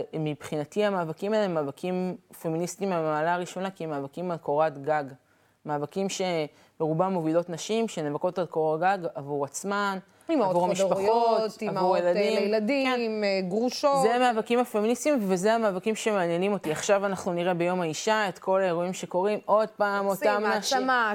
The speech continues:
Speaker 2: כן,
Speaker 1: אותם
Speaker 2: זה
Speaker 1: נשים. עכשיו, אני לא רוצה להעצים אף אחד ולא מעוניינת שאף אחד יעצים אותי, מה שאני הייתי רוצה לראות שיקרה. זה שאנחנו נראה את הנשים האלה נמצאות במקום שהוא לא מקום של הישרדות. איילת שקד לא הייתה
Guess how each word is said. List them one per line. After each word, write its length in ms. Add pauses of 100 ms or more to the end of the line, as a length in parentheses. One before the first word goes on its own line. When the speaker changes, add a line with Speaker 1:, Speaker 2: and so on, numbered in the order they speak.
Speaker 2:
כן, 180
Speaker 1:
אותם 320
Speaker 2:
זה 60
Speaker 1:
נשים. 260
עכשיו, 260 (580)
אני 200
לא 80
רוצה 280
להעצים 360
אף 180
אחד 220
ולא 140
מעוניינת 280
שאף 260
אחד 200
יעצים 400
אותי, 360
מה 140
שאני 300
הייתי 260
רוצה 260
לראות 220
שיקרה. 380 (400)
זה 40
שאנחנו 380
נראה 140
את 100
הנשים 360
האלה 380 (280)
נמצאות 320
במקום 400
שהוא 240
לא 80
מקום 260
של 160
הישרדות. 540 (140)
איילת 340
שקד 380 (400)
לא 160
הייתה 360